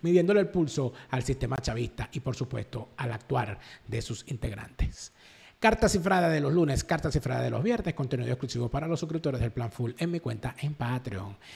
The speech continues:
Y ahora digo yo, si tú estás en España o quieres irte a España,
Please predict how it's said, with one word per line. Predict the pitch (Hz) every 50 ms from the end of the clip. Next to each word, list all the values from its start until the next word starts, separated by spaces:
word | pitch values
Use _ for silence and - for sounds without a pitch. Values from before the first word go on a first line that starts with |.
| - - - - - - -
Y | -
ahora | 165 185 202 208
digo | 214 208 214 208
yo, | 175 160 135 123 120 - - - - - - _ _ _ _ _
si | - - - 196 190 180
tú | 190 - - 226 233 240 240 220 - -
estás | 196 180 - - - 196 190 190 185 - - -
en | 185 180 165
España | 151 131 - - - 147 143 147 143 135 127 120 117 117 - - - - _ _ - - -
o | - 170 156 -
quieres | - 180 180 180 170 160 -
irte | 175 175 170 165 -
a | 151 127
España, | - - - 139 131 131 123 113 107 104 104